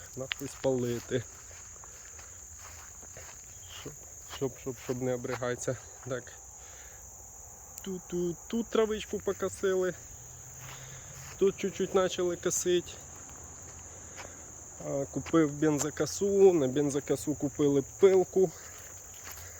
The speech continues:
Вона нормально бере отакі чотирьох-п'ятиметрові бур'яни.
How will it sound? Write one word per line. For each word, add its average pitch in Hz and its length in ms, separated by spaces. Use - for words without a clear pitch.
Вона 135 220
нормально 143 540
бере 135 320
отакі 123 540
чотирьох-п'ятиметрові 135 1200
бур'яни. 127 600